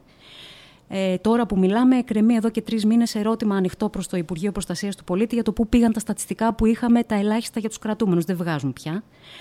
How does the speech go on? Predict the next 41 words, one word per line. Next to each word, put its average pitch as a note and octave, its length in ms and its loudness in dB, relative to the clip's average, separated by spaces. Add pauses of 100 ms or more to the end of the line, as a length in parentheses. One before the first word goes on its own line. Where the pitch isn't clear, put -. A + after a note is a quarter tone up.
(420)
Παρ' A3 200 4
όλα C#4 140 6
αυτά, C#4 340 2
μέχρι A#3+ 320 4
τότε A3 220 -2
που D#3+ 140 -6
έβγαζαν, G3+ 560 -2 (320)
είμαστε A#3+ 320 0
σε G#3 120 -4
θέση A#3 260 -4
να A3 80 0
γνωρίζουμε A3 520 2
ότι - 160 -2
το, G#3+ 160 -2 (1200)
περίπου F#3+ 320 2
το A3+ 100 0
εβδομήντα F3+ 400 2
τοις - 140 -8
εκατό F3+ 240 -2
των F3+ 180 4
ανθρώπων E3+ 400 2
που E3+ 100 -2
είναι E3 180 4
μέσα D#3+ 580 -2 (100)
δεν F#3+ 260 4
έχουν F#3 160 4
τελειώσει D#3+ 340 0
την D#3+ 160 2
υποχρεωτική D#3+ 600 -6
εκπαίδευση E3 680 -4 (280)
και, A#3+ 100 0
όπως A#3+ 220 2
σου A#3 100 -2
είπα, A#3+ 240 0
περί G#3+ 180 -2
το G3+ 100 -4
δεκαεφτά F#3 400 -4
τοις - 120 -10
εκατό G#3 300 -4
δηλώνουν A3 360 2
αναλφάβητοι. G3 720 -2